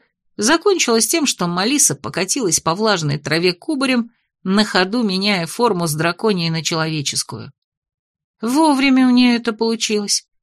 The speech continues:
а то я боялась, что она себе переломает все крылья. Ее приземление встретили аплодисментами,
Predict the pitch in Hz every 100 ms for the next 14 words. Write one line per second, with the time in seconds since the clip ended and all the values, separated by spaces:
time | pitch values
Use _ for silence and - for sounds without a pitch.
0 | _ _ _ - 233 262 254 233 247 247
1 | 226 - 240 226 226 214 220 226 214 214
2 | 220 214 202 196 - 233 226 175 135 143
3 | 143 _ _ _ _ _ _ _ _ _
4 | _ 175 226 302 339 190 180 180 190 277
5 | 320 302 269 - 214 247 254 233 220 202
6 | 185 185 180 185 180 165 170